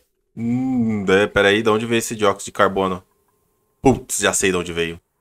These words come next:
Meu Deus do céu, veio dos, ah, não,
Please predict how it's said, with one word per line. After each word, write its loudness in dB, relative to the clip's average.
Meu 2
Deus -6
do -10
céu, -4
veio 0
dos, -8
ah, -4
não, -2